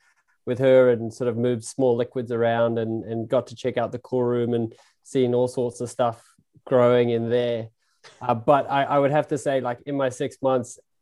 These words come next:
working in beer and going into cool rooms all around Melbourne, chucking in kegs, I've definitely seen more interesting things growing, um, in <laughs> the sort of cool rooms and the bars and, um,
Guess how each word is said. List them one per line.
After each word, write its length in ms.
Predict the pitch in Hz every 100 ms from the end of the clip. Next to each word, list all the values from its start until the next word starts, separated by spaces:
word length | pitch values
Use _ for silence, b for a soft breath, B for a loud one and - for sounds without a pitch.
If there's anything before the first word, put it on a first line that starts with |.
| _ - 131 -
working 440 | 147 143 139 131
in 120 | 131 123
beer 460 | 135 131 127 127
and 300 | 120 120 120
going 300 | 135 127 127
into 240 | 127 120 120
cool 260 | - 135
rooms 300 | 131 127 120
all 180 | 123 123
around 300 | 123 123 120
Melbourne, 500 | 120 123 120 123 117
chucking 380 | 113 131 123 120
in 160 | 123 120
kegs, 400 | 135 123 113 113
I've 160 | 117 -
definitely 580 | 143 - 131 120 131 127
seen 380 | - 131 120 120
more 260 | 123 127
interesting 580 | 120 113 127 - 127 120
things 280 | 123 120 113
growing, 640 | - 127 123 123 120 120 120 b b b -
um, 500 | 117 113 113 113 110 -
in 320 | 135 123 113
<laughs> 40 |
the 260 | 120 117 113
sort 180 | 110 123
of 80 | -
cool 220 | 131 120
rooms 340 | 120 120 117
and 160 | 117 113
the 60 |
bars 560 | 110 113 117 117 113 117
and, 480 | 123 120 113 113 113
um, 320 | 110 110